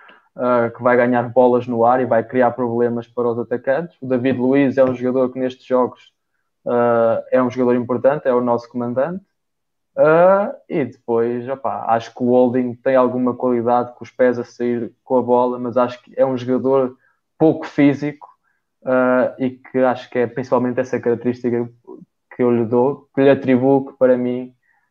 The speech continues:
acho que ele não esteve muito mal, mas eu preferia que jogasse outro na, na posição dele.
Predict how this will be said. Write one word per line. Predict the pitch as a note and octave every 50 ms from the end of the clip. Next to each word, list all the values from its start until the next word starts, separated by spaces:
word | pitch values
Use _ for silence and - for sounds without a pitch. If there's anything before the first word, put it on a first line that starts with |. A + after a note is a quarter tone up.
| _ _
acho | - B2 B2+ B2+ - - - -
que | - C#3
ele | C#3 C3 B2 A#2 A2 A2+ A2+ _ _ _ _ _
não | C3+ C#3+ C#3
esteve | C3 - - D#3+ D3 C3
muito | C#3+ C#3 C#3 C3 C3+ C3
mal, | B2+ B2 B2+ C3 C3+ C3+ C3
mas | B2 B2 A#2 A#2
eu | B2+ A2
preferia | - - - - A#2+ A#2+ A#2 A#2+ A#2
que | A#2 _ _ - A#2+ A2+ A2
jogasse | A2+ A#2 A#2 A2 A2 - -
outro | A2+ G#2+ A2 - A2+
na, | A2 A2 A2 A2 A2+
na | A2+ A#2 A2+
posição | A2+ - - A2+ A2 - A2+ A2
dele. | A2 A2+ -